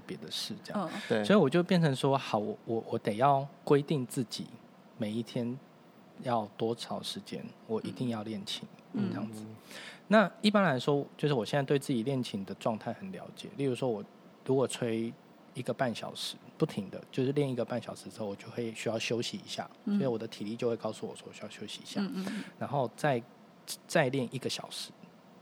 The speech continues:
Speaker 2: 嗯。
Speaker 1: 所以我通常最理想的状态是一点五再加一。
Speaker 2: 然后，
Speaker 1: 这个
Speaker 2: 然后中间休息多久？
Speaker 1: 看，就喝个咖啡，可能大概十分钟、二十分钟，
Speaker 2: OK。
Speaker 1: 这样。有的时候可能坐下来再处理一些别的事的话，大概就半个小时这样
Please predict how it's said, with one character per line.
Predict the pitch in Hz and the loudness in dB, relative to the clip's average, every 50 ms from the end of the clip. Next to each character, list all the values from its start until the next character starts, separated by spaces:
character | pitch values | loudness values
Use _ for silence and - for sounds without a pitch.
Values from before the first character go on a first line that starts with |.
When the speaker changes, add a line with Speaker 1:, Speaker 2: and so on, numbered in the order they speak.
| - - - | -20 -18 -8
Speaker 2:
嗯。 | - 208 185 | -4 -2 -2
Speaker 1:
所 | 147 - 180 | 4 6 6
以 | |
我 | 185 165 - 131 123 117 110 - - - | 6 6 4 4 4 2 2 2 -8 0
通 | - 175 185 190 | 2 2 2 4
常 | - - 110 104 113 117 - | 2 2 2 2 0 -4 -6
最 | - - 175 156 135 | 0 4 4 4 4
理 | 120 110 | 2 0
想 | 117 - 131 104 | 0 0 0 0
的 | 98 95 | 0 -6
状 | 98 - 135 117 | 0 0 0 2
态 | 113 123 120 104 | 2 0 -2 -2
是 | - - 117 - | -4 -8 -8 -8
一 | - 135 | -8 -10
点 | 127 - 117 101 104 | -8 -8 -8 -8 -8
五 | 107 95 92 | -10 -10 -8
再 | - 113 104 | -8 -8 -8
加 | - - 104 101 95 - | -8 -10 -10 -10 -12 -14
一。 | 107 98 95 107 123 - - - - - - - - - - - | -16 -16 -16 -18 -20 -20 -20 -20 -20 -20 -20 -20 -20 -20 -20 -8
Speaker 2:
然 | - 185 190 | -4 -4 -2
后， | 196 208 214 214 208 208 202 196 196 190 | 0 0 0 0 0 0 -2 -2 -2 6
Speaker 1:
这 | 202 | 8
个 | - | 8
Speaker 2:
然 | |
后 | 277 269 | 8 8
中 | 349 339 359 | 6 6 6
间 | 330 349 349 | 4 2 2
休 | 330 - 294 277 269 | 2 4 4 2 4
息 | - 240 214 | 4 2 0
多 | 185 - 175 165 175 | 2 2 2 2 2
久？ | - - 170 - - 185 - - - - - - - - - | 0 -2 -4 -4 -6 -8 -14 -16 -20 -20 -18 -18 -18 -8 -2
Speaker 1:
看， | - - 254 220 | 2 2 2 4
就 | 202 - 262 247 | 4 6 6 10
喝 | 202 226 202 | 10 10 10
个 | 160 | 10
咖 | 131 131 151 147 | 8 8 4 4
啡， | 139 - 151 151 | 6 6 4 6
可 | 147 120 | 4 2
能 | 104 113 | 2 2
大 | 117 143 143 | 2 4 2
概 | 143 | 2
十 | 147 - - 120 | 2 0 -2 -2
分 | 113 120 123 | -2 0 0
钟、 | 127 135 135 | 0 0 0
二 | 117 | -2
十 | - - | -4 -6
分 | - - - 104 101 | -10 -10 -10 -10 -10
钟， | - - - - - - - | -10 -12 -14 -14 -16 -12 -12
Speaker 2:
OK。 | 202 190 | -8 -4
Speaker 1:
这 | - | -4
样。 | 117 107 - | -4 -2 0
有 | 120 127 131 | 2 4 4
的 | 147 | 4
时 | 160 - | 6 8
候 | 190 185 180 | 8 8 8
可 | 170 - 139 | 6 4 2
能 | 117 113 117 123 | 4 4 2 2
坐 | - - 151 | 2 2 2
下 | 139 151 | 4 4
来 | 139 123 | 2 2
再 | 127 135 | 2 -2
处 | 131 - - 113 | -2 -2 -2 0
理 | 113 113 | 0 0
一 | 110 | 0
些 | 117 | -2
别 | 117 - - | -2 -2 -4
的 | 104 | -4
事 | 98 - 117 | -4 -2 -2
的 | 110 | -2
话， | 104 110 | -4 -4
大 | 104 110 | -6 -6
概 | 107 | -8
就 | - | -4
半 | - 117 | -4 -4
个 | 107 104 107 | -4 -4 -10
小 | - - - - | -12 -12 -12 -14
时 | - - - - - | -14 -14 -14 -16 -16
这 | - - | -18 -18
样 | - - | -18 -18